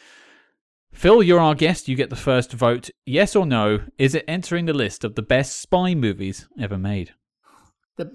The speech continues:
Speaker 2: list of the best spy movies ever made. As a guest, I, I'm not sure how expansive this list is,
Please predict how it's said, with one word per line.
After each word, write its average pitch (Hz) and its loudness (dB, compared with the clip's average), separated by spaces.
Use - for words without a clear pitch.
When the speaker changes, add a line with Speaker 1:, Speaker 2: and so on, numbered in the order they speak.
Speaker 2:
list 180 -6
of 104 -14
the 98 -18
best 151 -6
spy 110 -8
movies 107 -10
ever 98 -14
made. 104 -8
As 147 -4
a 160 -6
guest, 190 -4
I, 151 -4
I'm 139 -4
not 170 -4
sure 160 -6
how 147 -2
expansive 135 -4
this 117 -6
list 123 -4
is, 117 -6